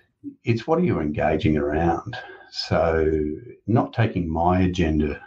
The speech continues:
my service offering, my proposition, or my value at all to the engagement. Now, I'm a little bit different then, and I think people who are attracted to Fitzpatrick's is I sit down as a servant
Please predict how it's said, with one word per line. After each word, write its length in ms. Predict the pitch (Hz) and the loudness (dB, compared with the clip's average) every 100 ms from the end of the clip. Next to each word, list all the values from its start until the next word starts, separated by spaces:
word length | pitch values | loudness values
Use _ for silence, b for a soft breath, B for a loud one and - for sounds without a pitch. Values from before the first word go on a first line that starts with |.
| B | B
my 220 | - 82 78 | 0 2 2
service 500 | - 82 87 85 - | 0 2 2 2 0
offering, 460 | 78 - 85 80 | -4 -2 -4 -2
my 160 | 73 71 - | -6 -10 -4
proposition, 640 | 80 - 78 82 76 - | -2 -2 -2 -2 -4 -6
or 140 | 82 - | -10 -8
my 300 | 87 95 87 76 | 0 0 0 -4
value 580 | 85 85 104 95 76 - _ b b b b _ - | -2 2 4 4 2 -6 _ b b b b _ -2
at 160 | 82 | 0
all 180 | 82 82 | 2 2
to 120 | - | 0
the 120 | 80 76 | -2 -2
engagement. 580 | 73 80 80 80 90 | 0 2 2 0 -2
Now, 180 | 98 98 | 0 4
I'm 100 | 107 | 6
a 40 | 110 | 6
little 160 | 92 | 4
bit 140 | 82 76 | 0 -2
different 320 | 87 87 82 | 0 0 2
then, 260 | 101 85 - | 2 2 2
and 140 | 87 | 2
I 60 | 80 | 2
think 280 | - 90 - | 0 -2 0
people 280 | 80 - | 0 0
who 120 | - - | -4 -8
are 80 | - | -10
attracted 340 | - 85 - - | -4 -4 -4 -10
to 40 | |
Fitzpatrick's 720 | - - - 82 - - - | -12 -10 -6 -4 -6 -10 -4
is 400 | 80 78 - - _ b b b b - | -2 -2 -4 -10 _ b b b b 0
I 100 | 113 | 0
sit 260 | - - | -2 -6
down 200 | 90 82 | -2 0
as 160 | 78 78 | 0 -4
a 60 | 73 | -4
servant 560 | - 80 82 71 - | 0 2 2 2 -2